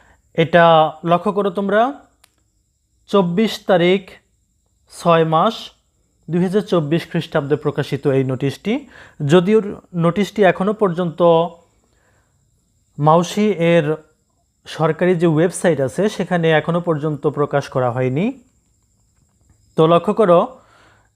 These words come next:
এখানে বিষয়টা লক্ষ্য করো, দুই হাজার চব্বিশ শিক্ষাবর্ষে তেরো সাত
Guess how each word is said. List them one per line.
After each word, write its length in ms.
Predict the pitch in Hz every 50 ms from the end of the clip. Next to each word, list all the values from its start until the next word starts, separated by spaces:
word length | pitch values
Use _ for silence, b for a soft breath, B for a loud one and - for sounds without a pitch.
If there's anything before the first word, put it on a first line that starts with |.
| _ _ _ _ _ -
এখানে 260 | 165 156 202 196 196
বিষয়টা 440 | 165 175 180 - - 208 208 220 202
লক্ষ্য 240 | 175 160 - 160 143
করো, 240 | 147 160 175 208 202 - - _ _ -
দুই 160 | 147 151 180 185
হাজার 180 | 190 196 220
চব্বিশ 460 | 214 - 185 175 156 170 208 180 -
শিক্ষাবর্ষে 840 | - 180 180 - - 208 190 175 165 147 127 - - 160 170 214 269 - - _ _ _ _ _ _ _ _ _ _ _ _ _ _ _ _ -
তেরো 360 | 196 190 202 208 220 226 220
সাত 760 | - - - 170 165 160 160 165 170 180 202 - - -